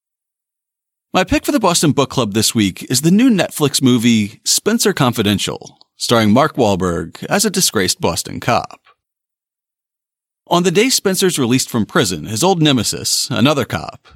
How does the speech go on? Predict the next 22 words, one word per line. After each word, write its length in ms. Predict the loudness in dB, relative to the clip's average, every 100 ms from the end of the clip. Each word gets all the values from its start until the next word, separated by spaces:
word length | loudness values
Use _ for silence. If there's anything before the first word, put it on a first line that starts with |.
| -4
is 160 | -2 0
murdered. 480 | 0 0 -6 -14 -20 _ _ _ _ _ _ _ _ _ _ _ _ _ _ 2
The 80 |
movie 240 | 2 4 2
follows 340 | 0 2 2
his 140 | 0 -2
attempt 300 | 0 -2 -2
to 60 |
clear 260 | -4 -2 0
his 120 | 0
name 520 | 0 -2 -4 -10 -14 -8
with 120 | -6
the 100 | -2
help 200 | 0 -2
of 80 | 0
his 180 | -2 -2 -4
aspiring 580 | -2 0 0 2 2 2
U 120 | 2
F 160 | 2
C 160 | 0 0
fighter 320 | 0 -2 0
roommate, 640 | 0 2 2 0 -2 _